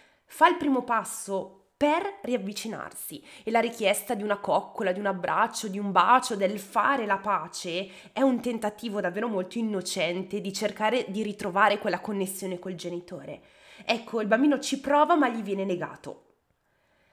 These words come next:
Io non dico altro, ma se anche solo una volta vi siete sentiti così,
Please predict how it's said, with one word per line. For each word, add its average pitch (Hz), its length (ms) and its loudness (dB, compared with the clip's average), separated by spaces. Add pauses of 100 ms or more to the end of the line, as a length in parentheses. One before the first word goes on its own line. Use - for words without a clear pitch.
(140)
Io 320 320 4
non 269 180 6
dico 262 220 2
altro, 170 680 2 (120)
ma 262 140 6
se 302 240 -2
anche 285 380 2
solo 330 360 0
una 370 140 6
volta 202 480 2
vi 202 100 -6
siete 277 280 -4
sentiti 240 480 -4
così, 185 720 -4